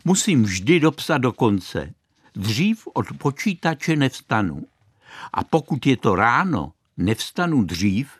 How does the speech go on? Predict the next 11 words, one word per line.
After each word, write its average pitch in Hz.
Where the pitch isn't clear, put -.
než 113
za 139
poslední 156
větou 117
udělám 123
tečku. 82
Teprve 208
pak 151
jdu 139
do 87
koupelny, 90